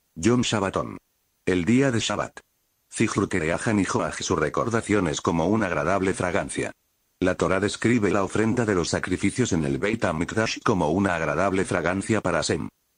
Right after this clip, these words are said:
Inclusive cuando no tenemos la capacidad de ofrendar sacrificios, nuestro estudio de las leyes respectivas es considerado como si realmente estuviéramos ofrendando esa agradable fragancia.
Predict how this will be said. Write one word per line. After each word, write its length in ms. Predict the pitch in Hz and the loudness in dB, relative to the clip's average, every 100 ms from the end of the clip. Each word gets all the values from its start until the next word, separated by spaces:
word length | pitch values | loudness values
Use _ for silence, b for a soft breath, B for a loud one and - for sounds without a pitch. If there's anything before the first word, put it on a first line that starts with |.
| _ _ | _ _
Inclusive 680 | 110 101 92 85 120 123 127 | 0 0 0 0 2 2 2
cuando 260 | 107 90 95 | 0 0 0
no 140 | 117 | 0
tenemos 480 | 107 98 120 120 107 | 2 2 2 2 0
la 100 | 95 | 0
capacidad 580 | 80 80 78 80 87 104 | 0 -2 -2 -2 0 0
de 80 | |
ofrendar 540 | 90 - 73 69 107 123 | 0 0 -2 2 0 0
sacrificios, 880 | 87 - 90 104 104 131 127 - - | -2 -2 0 0 2 2 2 -4 -4
nuestro 420 | 95 98 95 127 113 | 0 0 2 0 0
estudio 440 | - 117 120 135 | 2 2 4 4
de 100 | 110 | 4
las 160 | 92 90 | 2 2
leyes 400 | 98 107 110 92 | 4 4 2 2
respectivas 800 | 95 95 - 101 110 120 - - | 0 -2 0 0 2 2 -2 0
es 200 | 110 - | 0 2
considerado 680 | 107 90 104 76 92 104 107 | 0 0 0 2 0 0 0
como 220 | 98 92 | 2 2
si 160 | - | 0
realmente 680 | 87 90 104 95 107 107 107 | 0 2 2 2 2 2 0
estuviéramos 640 | 90 87 90 110 107 107 | 0 0 2 2 0 0
ofrendando 640 | 92 78 73 101 107 95 98 | -2 0 0 2 2 2 2
esa 240 | 104 90 | 0 0
agradable 480 | 80 73 92 95 92 | 0 0 2 2 0
fragancia. 600 | 95 87 82 - - | 0 0 -2 -2 -6